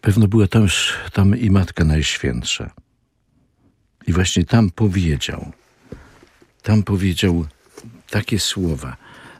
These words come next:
Akurat czytamy w liście do,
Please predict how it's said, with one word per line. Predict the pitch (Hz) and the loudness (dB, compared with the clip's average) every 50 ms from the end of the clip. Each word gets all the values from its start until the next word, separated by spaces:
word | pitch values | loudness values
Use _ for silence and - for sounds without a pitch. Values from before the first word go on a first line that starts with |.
| _ _ _ _ - _ - - - - _ _ - - | _ _ _ _ -20 _ -20 -20 -20 -20 _ _ -10 -10
Akurat | - - - 101 92 82 - - - | -10 -4 -2 0 0 0 -2 -6 -8
czytamy | - - 98 85 - 87 87 85 85 87 85 78 | -2 -2 -2 0 2 0 2 4 4 2 2 0
w | 73 | 0
liście | 85 87 101 92 - - - - 90 87 85 78 | 0 0 0 0 0 -4 -6 -2 0 0 0 0
do, | 69 - 85 78 76 73 71 73 | -2 -4 -4 -2 -2 -4 -4 -6